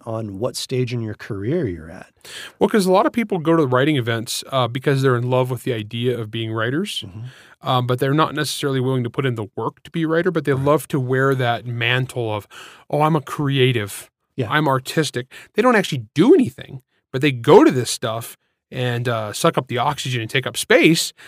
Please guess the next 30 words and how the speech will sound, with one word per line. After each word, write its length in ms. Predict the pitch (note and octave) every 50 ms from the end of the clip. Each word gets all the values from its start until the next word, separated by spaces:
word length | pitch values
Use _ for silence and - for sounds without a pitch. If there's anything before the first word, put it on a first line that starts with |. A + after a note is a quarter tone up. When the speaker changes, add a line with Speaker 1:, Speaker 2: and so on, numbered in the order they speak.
| - - - - - -
Speaker 2:
and 300 | - D3 C#3+ C3+ C3 B2+
tell 200 | - D#3+ D#3+ F#3+
everybody 320 | G3 D#3 C#3+ C3 C3 B2+ B2
how 120 | B2 A2
brilliant 460 | A2 G#2+ D3 A3+ F#4 F4 F3 C3+ B2+
they 60 | C3
are, 140 | A#2 A2 A2+
but 140 | A#2+ C3+ -
they 80 | - G3
don't 120 | A3+ A#3
ever, 180 | A3+ G#3+ G#3+ G3+
you 180 | F3 F3 F#3 F3+
actually 220 | D#3+ - E3+ D3
don't 180 | D3 C#3 C3 -
see 220 | - - F#3 A3
anything 340 | A#3+ G#3 D3+ C3 - A#2+ G2+
from 140 | - A2+ G#2+
these 120 | G#2+ G#2
people 220 | - - G#2+ -
Speaker 1:
Yeah. 60 | - -
Speaker 2:
'cause 120 | - B2+ B2+
they're 80 | C#3+
in 80 | C#3 D3
love 120 | D3+ D3+ C#3+
with 100 | C#3 B2
the 100 | C#3 B2+
idea, 420 | A#2 A#2 A2 A#2+ B2+ B2+ B2+ B2
not 260 | B2 A#2+ A#2 G#2 -
the 100 | - A2
reality. 640 | G2+ G2+ G2 G2+ G2 G2 F#2+ - - - - _ _